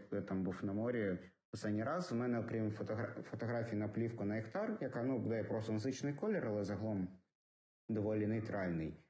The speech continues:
А багато фотографій на Lome Purple, це от плівка, яка заміняє, якщо не помиляюсь, зелений колір, е, на синій, або як-, якось так там це працює, і в... Те-, ну, багато фотографій тоді виходять дуже зеленими.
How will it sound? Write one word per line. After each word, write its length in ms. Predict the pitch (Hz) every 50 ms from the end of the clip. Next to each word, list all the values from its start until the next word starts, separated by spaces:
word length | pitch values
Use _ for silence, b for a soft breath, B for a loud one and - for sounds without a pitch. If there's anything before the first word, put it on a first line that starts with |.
| _ _ -
А 180 | - 95 95 95
багато 460 | 92 107 110 147 160 170 165 - 131
фотографій 640 | 110 - 120 117 120 117 123 135 147 143 - - 110
на 520 | 107 107 107 104 104 101 101 98 95 -
Lome 360 | - 113 120 120 117 110 104 113
Purple, 440 | 131 160 175 175 - 123 107 104
це 180 | - - 107 104
от 260 | 101 98 - - - -
плівка, 360 | - 117 131 147 143 - 110
яка 460 | 98 92 92 95 104 101 98 95 92 90 - - - _ _ _ _ _ _ _ _ _ _ _ _ _ _ -
заміняє, 540 | 104 101 113 113 117 120 123 123 123 117 107
якщо 220 | 101 104 - 107
не 80 | 104 98
помиляюсь, 380 | 104 - 110 110 107 104 101
зелений 360 | - 110 113 113 113 107 104
колір, 580 | 101 - - 104 98 95 95 92 92 95 - - _ _ _ _ _ _ _ _ _ _ _ _ _ _ _ _ _ _ _ _ _ _ _ -
е, 240 | 127 117 113 110
на 160 | 110 110 110 110
синій, 640 | - - - - - 143 170 185 185 160 123 110
або 180 | 101 95 98 113
як-, 200 | 110 104 - 101 107 127 - - -
якось 300 | 139 123 104 127 117 -
так 220 | - 113 104 98 -
там 240 | - 104 98 95
це 120 | - - 107
працює, 440 | 101 - 110 107 - - 185 185 151
і 80 | 113
в... 100 | 101 -
Те-, 140 | - 120 - -
ну, 360 | 135 120 104 98 92 87 87
багато 400 | 82 101 110 117 123 117 120 113
фотографій 560 | 110 - 110 - 110 120 135 151 - - 117
тоді 260 | 101 104 104 92 101
виходять 640 | 98 98 92 - - 110 110 104 101 95 90 - 98
дуже 220 | 98 110 107 104 101
зеленими. 600 | 90 101 98 92 92 87 85 82 80 80 82